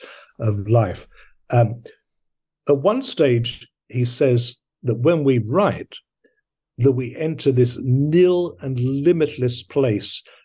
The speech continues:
of suffocation where being ceaselessly turns into nothingness. And you think, "Ugh, you know, why then would we write?" Well, the,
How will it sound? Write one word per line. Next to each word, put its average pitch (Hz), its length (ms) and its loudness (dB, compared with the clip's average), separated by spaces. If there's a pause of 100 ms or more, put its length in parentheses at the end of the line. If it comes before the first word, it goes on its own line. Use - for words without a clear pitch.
(200)
of 120 120 0
suffocation 127 1120 0 (240)
where 120 220 2
being 139 500 0
ceaselessly 143 880 0
turns 123 460 2
into 117 220 2
nothingness. 117 800 -2 (840)
And 160 120 2
you 165 40 6
think, 143 260 -2 (280)
"Ugh, - 380 2 (1120)
you 165 100 -4
know, 120 200 -6
why 208 420 4
then 185 360 2
would 156 160 2
we 156 120 -2
write?" 185 380 -4 (1160)
Well, 120 140 0
the, 135 120 0